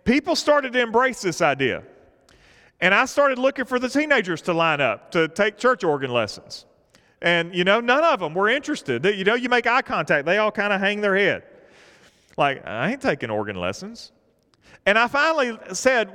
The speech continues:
"What happens when we pay this person to take organ lessons and they leave to go to college?" "Well, then we don't have an organ player anymore."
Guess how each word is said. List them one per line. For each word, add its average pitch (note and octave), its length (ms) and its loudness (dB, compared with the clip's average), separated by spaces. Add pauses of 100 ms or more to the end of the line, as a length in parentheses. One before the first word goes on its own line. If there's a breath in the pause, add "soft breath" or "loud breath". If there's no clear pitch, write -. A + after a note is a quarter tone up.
(160)
"What G#3 280 0
happens C#4 440 -2
when A#3 200 -2
we A3+ 140 -2
pay A#3+ 380 -2
this G#3+ 200 -2
person A3 380 0
to G3+ 80 -4
take G#3+ 240 0
organ A3 280 0
lessons F3+ 580 -4 (320 loud breath)
and F#3 200 0
they E3+ 140 4
leave G3 500 -2
to F3+ 80 -2
go F3 140 2
to E3 80 -4
college?" G#3 800 -6 (500)
"Well, D#3 140 -2
then G3 140 0
we G3+ 100 0
don't G3+ 200 0
have F#3+ 140 0
an F#3 60 -6
organ G#3 320 0
player B2 320 0
anymore." G#2+ 480 -8